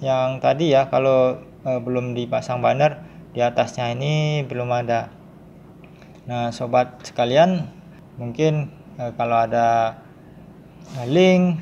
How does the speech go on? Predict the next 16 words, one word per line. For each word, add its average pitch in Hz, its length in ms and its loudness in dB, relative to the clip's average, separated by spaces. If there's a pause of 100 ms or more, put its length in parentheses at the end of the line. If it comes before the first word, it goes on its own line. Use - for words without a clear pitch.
(100)
at-, 135 240 -12 (160)
atau 127 480 2
promosi-promosi 123 880 -4
yang 123 160 -2
lainnya 160 400 2
bisa 123 320 -4
juga 160 240 -2
dimasukkan 151 480 -2
di 139 480 0 (460)
banner 127 420 0
ini 123 300 -2
ya, 117 260 -6
supaya 135 560 -2
s-, - 240 -16 (140)
kalau 117 500 -4 (380)
channel 117 260 -4